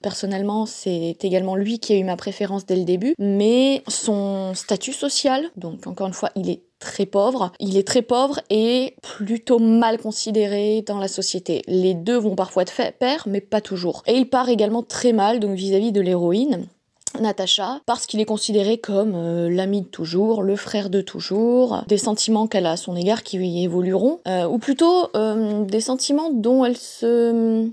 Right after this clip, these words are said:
elle se trompe. Elle se trompe sur ses propres sentiments, mais en tout cas, euh, tout le long du livre, il nous est présenté comme un être, euh, assez, assez maladif de cœur, en tout cas. De bons conseils, mais, euh, pareil, une certaine passivité face aux événements,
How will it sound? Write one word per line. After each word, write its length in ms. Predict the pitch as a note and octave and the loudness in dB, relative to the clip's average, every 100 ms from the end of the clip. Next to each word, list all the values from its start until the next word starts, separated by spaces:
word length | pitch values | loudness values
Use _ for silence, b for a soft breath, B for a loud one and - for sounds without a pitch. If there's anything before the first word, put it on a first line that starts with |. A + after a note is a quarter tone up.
| - | -6
elle 120 | A3+ | -6
se 100 | C4 | -4
trompe. 300 | - A3 G#3 - | -2 -2 -4 -6
Elle 80 | A3 | -8
se 100 | - | -8
trompe 220 | - C#4+ | -4 -2
sur 100 | C#4 | 0
ses 140 | C4 A3+ | 0 0
propres 300 | A#3+ - A3+ | -2 -4 -4
sentiments, 500 | A3 - A3+ A#3 F4 | -4 0 2 2 0
mais 240 | G3+ G#3+ B3 | 2 4 4
en 80 | |
tout 160 | B3+ - | 0 -2
cas, 360 | B3 A3+ C4 - | 0 2 0 -2
euh, 80 | F#3+ | -4
tout 180 | F3+ G#3 | -4 -2
le 140 | G#3 | 0
long 140 | G#3 G3+ | 0 -2
du 100 | F3 | -2
livre, 340 | F#3 B3 B3+ - | -2 -2 -4 -4
il 60 | |
nous 160 | G3 F#3+ | -4 -2
est 60 | F#3+ | -4
présenté 480 | - F#3 E3 G3+ G#3 | -4 -8 -6 -6 -4
comme 300 | - F#3 E3+ | -2 -2 -2
un 160 | D#3+ | -6
être, 340 | E3+ G3 - F3 | -6 -8 -8 -6
euh, 140 | - - - | -6 -8 -6
assez, 1080 | F3+ - - G3+ G#3+ A3 G#3 G3 F#3 F#3 - - | -6 -6 -2 2 4 4 4 2 0 -4 -8 -6
assez 220 | G3+ - B3+ | -2 2 4
maladif 680 | B3+ C4+ C4 G#3 A#3+ - G#3 | 6 6 4 0 -2 -6 -4
de 140 | G#3 | -4
cœur, 480 | G#3+ - F3+ F3+ - G#3 | -2 -2 -2 -4 -12 -14
en 60 | |
tout 140 | F#3 - | -12 -12
cas. 160 | - A3 | -10 -4
De 400 | G3 F#3+ F#3+ A3+ | -4 -2 0 2
bons 220 | A3+ A3+ | 2 2
conseils, 840 | B3+ A#3 - A#3+ A#3 C4 C#4+ C4+ | 2 0 0 0 2 4 4 4
mais, 680 | A#3 G#3 G#3 G#3 A3+ A#3 A3 | 4 4 2 2 4 2 0
euh, 100 | F#3+ | -2
pareil, 540 | F3+ G3 E3+ E3+ F3+ F#3 | -6 -6 -4 -4 -4 -4
une 160 | E3 | -8
certaine 360 | - F3 F3+ F3+ | -10 -8 -4 -4
passivité 720 | - G3+ - A#3+ B3 B3 D#4 | -2 -2 -2 -2 -2 0 0
face 280 | - G#3 G#3+ | 0 -2 0
aux 60 | |
événements, 560 | F#3 G3 F#3 F#3+ F#3+ | 2 2 2 0 -2